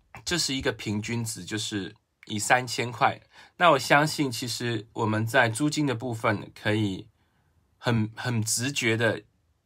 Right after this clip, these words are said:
减到蛮多钱的，因为在有很多，我讲的这次都是承租自己一间，嗯，一间，呃，公寓啊，或者是一间 unit 来算的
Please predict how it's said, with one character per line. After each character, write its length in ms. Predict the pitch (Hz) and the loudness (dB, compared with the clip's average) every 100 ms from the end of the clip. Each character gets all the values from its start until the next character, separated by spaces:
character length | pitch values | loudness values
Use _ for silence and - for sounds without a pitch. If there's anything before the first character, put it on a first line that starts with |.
| _ _ - | _ _ -10
减 320 | - 101 98 | -4 -4 -2
到 400 | 123 110 - - _ _ | 2 2 2 -6 _ _
蛮 260 | 101 95 107 | -4 -2 -2
多 200 | 113 117 | -2 -2
钱 400 | - - 69 69 | -2 -4 -10 -14
的， 180 | - - - - - - _ _ | -18 -20 -20 -20 -20 -20 _ _
因 320 | 135 139 139 | -4 0 2
为 480 | 131 127 120 113 - - | 4 6 4 0 -4 -6
在 680 | 127 113 101 80 65 - - | 0 2 2 -2 -6 -10 -8
有 160 | 123 110 | -2 0
很 280 | 117 110 110 | 2 2 4
多， 200 | 147 - | 2 6
我 140 | 160 | 4
讲 180 | 160 131 | 8 6
的 80 | 120 | 6
这 120 | 151 | 4
次 160 | 143 147 | 2 0
都 160 | 147 | 0
是 160 | 139 143 | 0 0
承 360 | 113 - 120 123 | -2 2 2 2
租 180 | 147 | 0
自 220 | 143 160 151 | 2 2 2
己 180 | - | 0
一 180 | - 143 | -4 -4
间， 400 | 117 135 120 117 - - - _ | 0 2 2 2 -6 -20 -20 _
嗯， 420 | - 107 104 95 - _ - | 4 6 6 2 -6 _ -6
一 100 | 135 | -6
间， 520 | 113 127 120 120 117 _ _ _ _ _ - | -2 0 2 0 -4 _ _ _ _ _ -4
呃， 200 | 107 87 | -2 -2
公 300 | 110 123 127 | 0 0 0
寓 220 | 131 120 | -4 0
啊， 160 | 104 101 | 4 4
或 180 | 107 120 | 2 -2
者 140 | 104 | -2
是 140 | - 104 | -6 -10
一 100 | 113 | -8
间 340 | - 113 110 | -4 -2 -2
unit 420 | 123 127 123 117 - | -4 -4 -4 -8 -6
来 280 | 110 104 104 | 0 0 0
算 320 | - 143 104 | 2 2 2
的 220 | 82 - | -2 -12